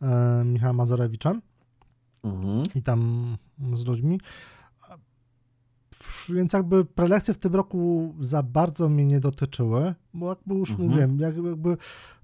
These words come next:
Speaker 1: wchodzę na, powiedzmy, tą halę, patrzę, co jest, i potem po prostu idę na <laughs> ogródek i gadam ze
Speaker 2: I patrzysz,
Speaker 1: znajomymi.
Speaker 2: kto jest na ogródku.
Speaker 1: Dokładnie, ale w-, pierwsze jakby Pixel Heaven, które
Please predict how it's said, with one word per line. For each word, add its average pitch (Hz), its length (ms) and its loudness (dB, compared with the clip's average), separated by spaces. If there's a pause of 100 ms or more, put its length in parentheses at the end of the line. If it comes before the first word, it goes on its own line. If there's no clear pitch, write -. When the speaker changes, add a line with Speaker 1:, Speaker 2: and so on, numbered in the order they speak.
(360)
Speaker 1:
wchodzę 214 500 0
na, 180 240 2 (460)
powiedzmy, 147 340 0
tą 139 120 2
halę, 127 540 -2 (440)
patrzę, - 380 -4 (100)
co 131 220 -4
jest, 113 600 -6
i 180 80 -12
potem 180 260 -10
po - 80 -18
prostu 156 260 -4
idę 143 220 2
na - 360 2 (140)
<laughs> 170 240 -8
ogródek 165 800 6 (320)
i 139 340 -4 (320)
gadam 143 300 4
ze 139 60 4
Speaker 2:
I 139 40 6
patrzysz, 156 140 6
Speaker 1:
znajomymi. 131 280 8
Speaker 2:
kto 120 140 4
jest 147 180 6
na 135 140 6
ogródku. 110 440 4 (200)
Speaker 1:
Dokładnie, 123 800 4 (240)
ale 160 260 4
w-, - 240 -12 (460)
pierwsze 214 340 4
jakby 170 340 2 (260)
Pixel 170 300 -4
Heaven, 135 440 2
które 127 480 -2